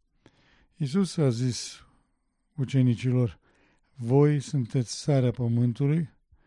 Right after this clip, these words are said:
dar dacă sarea își pierde gustul, prin ce își va recăpăta iarăși puterea de a săra?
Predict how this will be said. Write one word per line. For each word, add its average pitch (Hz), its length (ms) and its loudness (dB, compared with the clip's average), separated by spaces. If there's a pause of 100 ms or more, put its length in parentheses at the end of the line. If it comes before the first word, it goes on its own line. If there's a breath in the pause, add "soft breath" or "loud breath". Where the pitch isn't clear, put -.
(400 soft breath)
dar 131 540 2
dacă 127 360 -2
sarea 170 460 2
își 123 200 -2
pierde 127 340 0
gustul, 113 600 -2 (500 soft breath)
prin 156 200 2
ce 190 220 4
își 165 140 0
va 139 300 2
recăpăta 151 640 0
iarăși 131 400 2
puterea 131 460 2
de 120 120 0
a 117 60 2
săra? 123 520 0